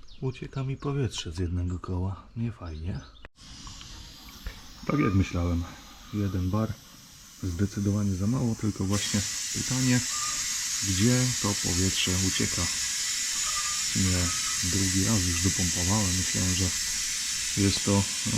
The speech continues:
po prostu przeoczenie ciśnienia, ale no jednak nie. Jak już drugi raz mi tak spadło, to znaczy, że coś jest nie tak. Z ważniejszych spraw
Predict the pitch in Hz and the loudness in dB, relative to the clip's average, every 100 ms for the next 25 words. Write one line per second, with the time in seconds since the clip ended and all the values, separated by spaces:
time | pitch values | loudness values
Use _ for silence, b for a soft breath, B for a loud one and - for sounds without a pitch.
0 | 101 101 98 101 101 101 104 107 101 - | 2 4 2 2 2 2 2 0 0 0
1 | 123 104 - - 113 117 110 123 107 104 | 0 0 0 0 2 4 4 6 6 6
2 | 101 - 110 - 104 98 110 120 - 101 | 4 2 2 4 2 4 2 0 0 0
3 | 107 113 101 104 98 - 98 87 90 82 | 2 2 2 2 0 0 0 0 -2 0
4 | 82 87 85 87 - - 95 101 104 107 | 0 0 0 0 0 0 0 2 2 2
5 | 90 90 90 - - - 113 110 107 - | 0 0 -2 -2 -2 0 2 2 0 -2
6 | B B B B - - 139 131 104 104 | B B B B -4 2 4 6 4 4
7 | - 95 90 87 - 92 85 90 - - | 2 2 2 0 0 2 2 0 0 -4
8 | - - 95 101 98 82 - - - - | -4 0 2 2 0 -2 -4 -4 -4 -4
9 | - - - - - 101 117 113 117 113 | -4 -4 -4 -4 -6 0 2 4 2 2
10 | 101 - - 123 | -2 -4 0 2